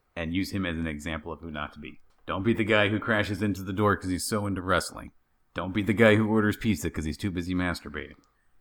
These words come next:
There's all these people that you just don't wanna be. And you're like, "How do I, how do I avoid that?" Oh, I'm gonna wear a bunch of Hawaiian shirts, I'm gonna lean into it, and I'm gonna make a thing.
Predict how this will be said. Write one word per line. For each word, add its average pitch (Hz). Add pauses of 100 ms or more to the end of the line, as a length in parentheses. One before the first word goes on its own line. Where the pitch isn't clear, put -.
There's 95
all 113
these 113
people 107
that 92
you 95
just 87
don't 104
wanna 101
be. 82 (580)
And 78 (140)
you're 95
like, 87
"How 98
do 98
I, 92 (100)
how 90
do 92
I 90
avoid 85
that?" - (140)
Oh, 98
I'm -
gonna 90
wear 92
a 90
bunch 95
of 87
Hawaiian 95
shirts, -
I'm 98
gonna 90
lean 95
into 101
it, 104
and 95
I'm 98
gonna 98
make 98
a 92
thing. 80